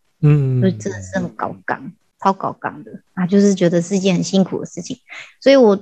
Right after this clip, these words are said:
Speaker 2: 我印象很深刻，就是我的好朋友们，因为那时候我就毛起来做，然后就开始趁新鲜分送给好朋友嘛。然后送给好朋友们的时候，好朋友都说，他说：“哇，这一颗，这个，这个”，因为他们一开始就是觉得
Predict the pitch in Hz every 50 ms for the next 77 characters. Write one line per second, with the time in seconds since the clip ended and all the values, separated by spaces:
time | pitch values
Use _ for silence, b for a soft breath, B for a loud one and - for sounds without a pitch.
0 | - _ - 185 180 - 262 254 247 254 202 185 180 185 185 190 190 208 202 180
1 | 190 202 214 220 196 185 165 165 165 170 165 175 170 B B B B B B _
2 | - - 185 - - 202 185 196 208 190 185 165 156 160 190 233 247 262 277 269
3 | 254 - 240 226 220 208 170 165 208 214 202 165 175 190 185 202 170 156 165 165
4 | _ - 196 - - b b b b b b b _ _ _ _ - 190 185 214
5 | 226 220 226 208 185 175 175 175 175 _ _ _ _ - - 254 226 202 - 202
6 | 202 196 202 185 185 185 185 180 190 185 - 180 170 156 143 156 - - - -
7 | - - 123 123 120 113 - - - - _ _ _ _ _ _ - 190 208 240
8 | 254 247 262 254 220 202 175 180 165 - 196 190 175 170 175 175 175 175 - _
9 | - 185 175 175 175 175 170 - 180 180 214 202 180 170 _ _ _ _ _ _
10 | _ _ _ _ _ _ _ _ _ _ - - - - 190 220 220 214 202 196
11 | 196 196 - 202 196 196 196 - 262 294 285 320 349 359 359 349 349 320 302 294
12 | 277 - 330 330 320 - - 320 330 330 330 B B B B B B _ _ -
13 | 330 - 320 294 262 262 - _ _ - - 359 269 277 254 _ _ _ - 285
14 | 302 277 349 330 262 254 254 262 254 208 190 185 208 214 220 214 185 180 170